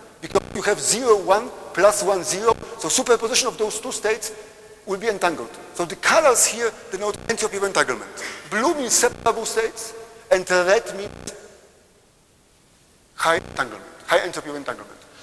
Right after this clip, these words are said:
So there are two states here at this plot which are maximally entangled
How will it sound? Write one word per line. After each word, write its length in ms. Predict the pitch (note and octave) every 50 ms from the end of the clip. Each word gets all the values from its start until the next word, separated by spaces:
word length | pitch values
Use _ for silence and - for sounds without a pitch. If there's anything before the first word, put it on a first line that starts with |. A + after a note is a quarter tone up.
| - -
So 120 | - - D3+
there 140 | - - -
are 240 | - - A#1 -
two 160 | - D4+ D#4 C4+
states 380 | - - - A3 A3 - -
here 380 | - - G3 A3 A#3 A#3 A#3 G3+ - - - - -
at 100 | E3+ D#3
this 160 | E3+ G#3+ - -
plot 240 | - F3+ G3 - - - - - - - -
which 160 | E3 F3 -
are 100 | G#3 F#3+
maximally 460 | F3+ F3 G#3 G3 - G3 F#3+ F#3 F3+ F3
entangled 460 | F3 - G3+ A#3+ - D3 F3 -